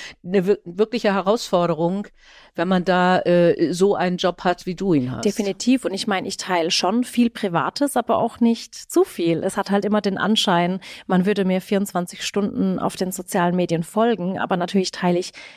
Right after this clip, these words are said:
Speaker 2: oder habe noch nie was zu Privates, Intimes geteilt. Und auch das mit der Trennung. Ich hätte das ja nie öffentlich gemacht, wenn jetzt der Murat, sag ich jetzt mal, jahrelang im Hintergrund geblieben wäre und nie zum Beispiel zur Sprache gekommen wäre, dass ich verheiratet bin.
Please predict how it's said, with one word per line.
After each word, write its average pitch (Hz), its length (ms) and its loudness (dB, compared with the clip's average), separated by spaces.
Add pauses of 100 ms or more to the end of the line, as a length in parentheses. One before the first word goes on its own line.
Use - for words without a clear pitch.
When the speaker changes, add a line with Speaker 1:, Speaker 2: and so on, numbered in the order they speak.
(120)
Speaker 2:
oder - 160 -2
habe 202 120 0
noch 190 140 -6
nie 254 260 6
was 254 300 -4
zu - 220 -2
Privates, - 600 -2
Intimes 233 440 0
geteilt. 170 480 0 (460)
Und 202 240 -2
auch - 100 0
das 214 140 -8
mit 226 120 2
der 202 120 -2
Trennung. 220 380 -2
Ich - 120 -10
hätte 202 120 -4
das 196 120 -8
ja 190 80 0
nie 226 320 4 (400)
öffentlich 262 540 0
gemacht, 240 540 -2
wenn 208 140 0
jetzt - 440 -6
der 196 80 4
Murat, 233 340 2
sag 214 240 -2
ich 214 100 -4
jetzt 214 160 -4
mal, 196 420 2
jahrelang 202 500 2
im 190 100 0
Hintergrund 220 520 0
geblieben 175 420 0
wäre 170 340 2
und - 340 -2
nie 233 280 6 (320)
zum 226 180 0
Beispiel 196 420 0
zur 208 140 -6
Sprache 180 380 -2
gekommen 214 340 0
wäre, 202 220 2
dass 196 140 -2
ich - 100 -10
verheiratet 233 520 0
bin. 165 240 -2